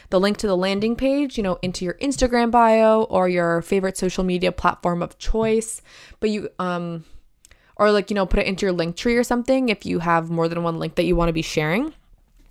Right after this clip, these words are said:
But regardless, now that you have this resource, you need to share it places and you need to be talking about it. So that can look like mentioning it on Instagram stories, putting it in your link and putting a little bit line in your bio, like, "Download my free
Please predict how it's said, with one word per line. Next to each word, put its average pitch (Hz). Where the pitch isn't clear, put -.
But 208
regardless, 233
now 190
that 302
you 294
have 262
this 240
resource, 190
you 196
need 175
to 160
share 302
it -
places 269
and 202
you 202
need 208
to 214
be 214
talking 175
about 156
it. -
So 180
that 170
can 170
look 160
like 160
mentioning 180
it 170
on 170
Instagram 160
stories, 277
putting 185
it 180
in 175
your 170
link 240
and 190
putting 180
a 180
little 175
bit -
line 175
in 175
your 156
bio, 165
like, 208
"Download 165
my 165
free 170